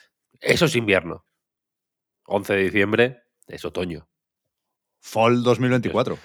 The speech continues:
Speaker 2: de toda la
Speaker 1: yo sé
Speaker 2: vida.
Speaker 1: que, yo sé que jode, pero es Fall dos mil veinticuatro, <laughs> evidentemente. Es buena noticia porque es prontito.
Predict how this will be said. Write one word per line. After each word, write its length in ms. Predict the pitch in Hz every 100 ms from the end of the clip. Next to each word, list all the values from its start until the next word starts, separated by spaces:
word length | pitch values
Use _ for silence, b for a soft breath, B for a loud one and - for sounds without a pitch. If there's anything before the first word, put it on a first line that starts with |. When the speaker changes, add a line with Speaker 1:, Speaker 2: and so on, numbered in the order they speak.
| -
Speaker 2:
de 60 | 104
toda 140 | 98 95
la 60 |
Speaker 1:
yo 60 | 87
sé 60 |
Speaker 2:
vida. 160 | 92 87
Speaker 1:
que, 60 | 85
yo 120 | 85
sé 100 | 90
que 80 | 85
jode, 320 | 113 120 127
pero 220 | 107 90
es 100 | -
Fall 240 | - 113
dos 140 | 113 101
mil 120 | 98
veinticuatro, 540 | 95 87 101 95 78 -
<laughs> 40 |
evidentemente. 640 | 90 90 82 85 110 - - B B B B B B B _ _
Es 180 | - 117
buena 280 | 113 123 120
noticia 400 | 117 120 117 95
porque 220 | 92 87
es 80 | 85
prontito. 640 | 98 95 117 120 156 160